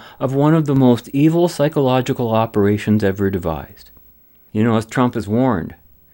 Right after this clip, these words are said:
what's about to happen next won't be politics as usual.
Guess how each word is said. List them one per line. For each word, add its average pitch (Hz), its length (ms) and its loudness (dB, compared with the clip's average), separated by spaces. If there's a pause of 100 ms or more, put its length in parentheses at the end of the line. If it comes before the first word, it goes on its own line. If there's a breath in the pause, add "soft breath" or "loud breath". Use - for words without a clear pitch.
(280 soft breath)
what's 107 200 -8
about 135 300 -2
to 170 60 -6
happen 160 420 -4
next 143 460 -6 (320 soft breath)
won't 131 440 2
be 139 200 0
politics 110 760 -2
as 101 380 -4
usual. 98 500 -2